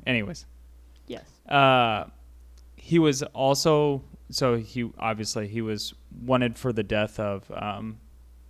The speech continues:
Speaker 1: the woman in the Patricia,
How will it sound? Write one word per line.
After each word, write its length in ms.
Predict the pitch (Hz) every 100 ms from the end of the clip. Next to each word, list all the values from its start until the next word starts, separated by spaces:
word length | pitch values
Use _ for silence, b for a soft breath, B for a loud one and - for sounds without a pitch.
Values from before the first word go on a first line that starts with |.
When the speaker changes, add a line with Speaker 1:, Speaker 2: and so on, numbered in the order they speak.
| - -
Speaker 1:
the 260 | 107 101 - _ _ _ -
woman 360 | 113 107 104
in 140 | 101 98
the 260 | 98 120 - - - - - - - - - _
Patricia, 500 | 131 - 123 - 123